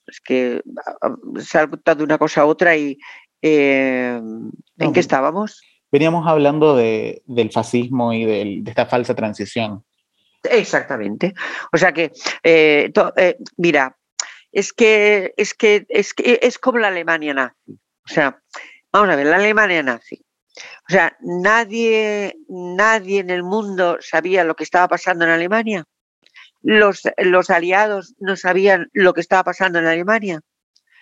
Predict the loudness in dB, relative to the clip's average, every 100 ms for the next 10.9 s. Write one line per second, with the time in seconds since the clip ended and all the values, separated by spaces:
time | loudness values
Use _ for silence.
0 | _ _ 0 2 2 0 2 0 0 -2
1 | -6 -2 0 2 0 0 0 0 2 0
2 | 0 0 -2 -2 -2 -2 -4 2 4 4
3 | 4 4 4 2 2 0 0 0 2 2
4 | 2 0 0 2 0 0 -2 -2 -4 -2
5 | 0 0 2 2 2 -2 -4 -2 -4 -4
6 | -6 -2 0 0 -4 0 -2 0 -4 -6
7 | _ _ _ _ _ _ _ _ 0 0
8 | 2 0 0 0 0 0 0 2 0 2
9 | -4 -4 -2 0 0 0 0 2 0 0
10 | -2 0 -2 0 0 -2 -16 -16 -20